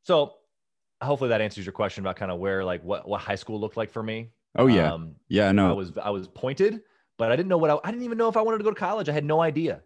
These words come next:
Speaker 1: I had no idea. I just knew
Speaker 2: Yeah.
Speaker 1: I wanted to be successful.
Speaker 2: Yeah. I, I wanna get into that too, 'cause I know, I know your story a little bit, but what, what, what, uh, really interests me, um, Chaz, is instead of looking at, like, the things that maybe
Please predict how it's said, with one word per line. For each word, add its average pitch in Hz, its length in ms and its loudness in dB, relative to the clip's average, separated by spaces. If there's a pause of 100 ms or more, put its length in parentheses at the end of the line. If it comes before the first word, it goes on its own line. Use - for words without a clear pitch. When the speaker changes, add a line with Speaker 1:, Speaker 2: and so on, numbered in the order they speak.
Speaker 1:
I - 40 -4
had 117 100 -2
no 135 160 2
idea. 113 280 -2 (600)
I 110 60 -4
just 110 120 -4
knew 151 60 2
Speaker 2:
Yeah. 123 80 4
Speaker 1:
I - 20 4
wanted 120 200 0
to 110 80 -6
be 110 60 -4
successful. 92 460 -8 (240)
Speaker 2:
Yeah. 80 240 2 (280)
I, 101 120 2 (140)
I 117 40 6
wanna 117 160 6
get 104 120 4
into 104 100 2
that 95 100 4
too, 92 180 4
'cause 92 100 0
I 92 60 6
know, 90 240 6
I 92 80 2
know 92 100 4
your 90 120 4
story 87 220 2
a 85 40 4
little 85 160 2
bit, 80 240 2 (320)
but 95 100 2
what, 107 220 4
what, 113 280 4
what, 101 340 4
uh, 85 380 4 (360)
really 104 380 6
interests 90 460 2
me, 80 580 4 (320)
um, 78 460 4
Chaz, 80 500 0
is 82 440 2 (440)
instead 117 220 4
of 110 100 4
looking 95 300 4
at, 90 120 4
like, 85 180 2
the 85 80 -2
things 87 440 2
that 78 480 2
maybe 80 640 2